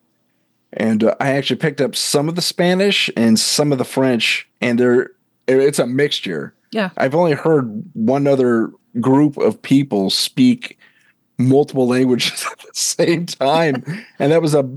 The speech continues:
Speaker 1: my, uh, former scary partner in the paranormal thing, uh, uh, uh, Henry.
Speaker 2: Mm-hmm.
Speaker 1: He was Belgian, and he
Speaker 2: Oh.
Speaker 1: spoke French, Dutch, and German.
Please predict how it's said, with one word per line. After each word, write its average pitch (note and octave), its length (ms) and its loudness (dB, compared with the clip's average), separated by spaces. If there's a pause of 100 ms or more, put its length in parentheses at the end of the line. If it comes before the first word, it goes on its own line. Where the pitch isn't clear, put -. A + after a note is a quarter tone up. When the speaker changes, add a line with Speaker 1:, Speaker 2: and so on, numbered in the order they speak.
(100)
Speaker 1:
my, C3 320 0
uh, A#2 180 0
former C#3+ 320 2
scary E3+ 420 0
partner B2 640 0
in B2 140 2
the A#2+ 80 2
paranormal C3 800 -2
thing, G2+ 340 -2
uh, G2+ 640 -2 (160)
uh, F#2 300 -4 (1300)
uh, - 140 0
Henry. E3+ 520 -2 (240)
Speaker 2:
Mm-hmm. G#3+ 120 0
Speaker 1:
He C3 100 4
was B2 160 0
Belgian, D#3 540 -4 (100)
and A2 100 -6
he A#2 60 -2 (100)
Speaker 2:
Oh. C3+ 340 2
Speaker 1:
spoke - 240 -8 (200)
French, C#3+ 600 -4
Dutch, C3 360 -2
and A2+ 120 0
German. A2 680 0